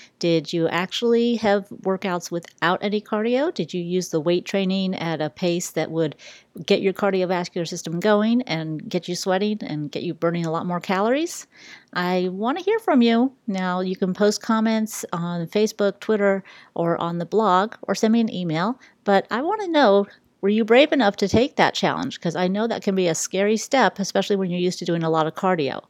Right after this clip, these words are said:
Um, I know it was for me, but I also know that, you know what? When I stopped doing cardio, I started really changing my metabolism, and things became a lot easier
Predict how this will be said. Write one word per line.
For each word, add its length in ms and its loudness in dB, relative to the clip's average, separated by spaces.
Um, 200 -4
I 100 -2
know 180 4
it 60 -2
was 180 2
for 100 -8
me, 160 0
but 160 0
I 120 2
also 260 2
know 180 4
that, 140 -2
you 80 0
know 100 0
what? 240 2
When 140 -2
I 40 4
stopped 360 -2
doing 200 4
cardio, 680 2
I 140 -4
started 640 0
really 480 4
changing 400 0
my 120 -2
metabolism, 840 0
and 340 -2
things 220 2
became 240 -2
a 80 0
lot 260 0
easier 560 0